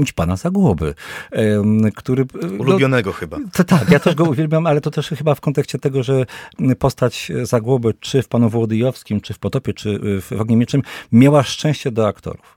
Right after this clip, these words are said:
Speaker 1: Bo to jest też, e, postać niezwykła, ale aktorzy tutaj też oczywiście ożywiają tę, tę postacie i, i ta rola, e, świętej pamięci pana Krzysztofa Kowalewskiego, no, no, genialna, tak więc świetnie to,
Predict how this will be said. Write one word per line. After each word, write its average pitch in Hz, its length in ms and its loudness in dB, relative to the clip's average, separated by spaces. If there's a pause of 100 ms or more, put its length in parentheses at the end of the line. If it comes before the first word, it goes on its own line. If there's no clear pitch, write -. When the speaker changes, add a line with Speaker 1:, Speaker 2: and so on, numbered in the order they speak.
Speaker 1:
Bo - 80 -2
to - 160 2
jest 165 160 0
też, - 260 2 (320)
e, 185 40 -10 (360)
postać - 360 2
niezwykła, 113 520 0 (220)
ale 123 200 -2
aktorzy 139 420 -4
tutaj 127 300 -4
też 131 260 -2
oczywiście 120 500 -2
ożywiają 113 580 2
tę, 98 200 -4
tę 92 120 -6
postacie 92 480 -8
i, 101 160 -4 (420)
i 117 160 -6
ta 110 140 0
rola, 110 260 2 (640)
e, 101 40 -6
świętej 98 240 -2
pamięci 98 280 -2
pana 92 180 -8
Krzysztofa 87 400 -14
Kowalewskiego, 92 460 -8
no, 104 80 -6
no, 110 100 -4 (200)
genialna, 101 720 2
tak 78 160 -12
więc 80 180 -8
świetnie 101 360 -4
to, 76 180 -8